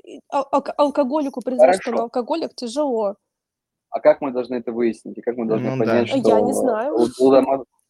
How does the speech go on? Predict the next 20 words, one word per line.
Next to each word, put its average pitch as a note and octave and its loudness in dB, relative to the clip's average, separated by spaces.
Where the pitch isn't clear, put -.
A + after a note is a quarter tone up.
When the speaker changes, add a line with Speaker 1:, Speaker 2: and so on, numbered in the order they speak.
Speaker 2:
ну, B2 4
и C3 6
мы D#3 6
не C3 2
знаем. A2+ 2
<laughs> - -20
То - -6
есть - 0
я C#3+ 6
могу, E3 4
поз-, D3 0
допустим, C#3 -2
представим, A#2+ -2
ты C#3+ 0
игрок, D#3+ 2
мы C3 -4
тебе A#2+ -6
звоним, A#2 -4
ты A2+ -8
говорим: A2+ -4